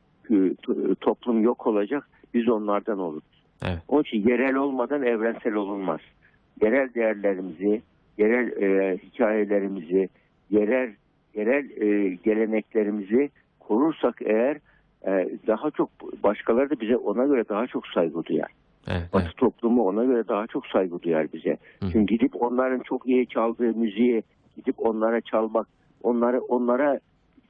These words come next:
Speaker 1: sizi küçümseyerek dinliyorlar öyle durumlarda. "Ya bu bizim müziğimiz zaten ha.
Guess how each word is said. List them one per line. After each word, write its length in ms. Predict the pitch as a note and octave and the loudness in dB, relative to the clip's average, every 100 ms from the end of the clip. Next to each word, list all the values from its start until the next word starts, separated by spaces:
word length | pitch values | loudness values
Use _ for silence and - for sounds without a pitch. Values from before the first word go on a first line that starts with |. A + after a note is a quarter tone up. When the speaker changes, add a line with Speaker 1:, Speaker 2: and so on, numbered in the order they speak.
| _ _ | _ _
Speaker 1:
sizi 140 | A#3+ | -12
küçümseyerek 760 | - - C#3 - E3 E3+ C3+ - | -12 -6 -6 0 2 2 -2 -8
dinliyorlar 560 | E3+ F2 D#2+ D#2+ D2+ | -4 -2 2 2 2
öyle 200 | E2+ E2 | 2 0
durumlarda. 600 | E2 D#2+ D#2+ D2 - C2+ | -2 -4 -4 -4 -4 -2
"Ya 180 | D2 E2+ | 0 0
bu 100 | D#2 | -4
bizim 180 | - A#2 | 0 2
müziğimiz 440 | C#3+ F#2 G#2 F2+ D2+ | 2 2 -2 -4 -2
zaten 340 | E2+ - F2+ | -4 -2 -2
ha. 160 | F#2 | 0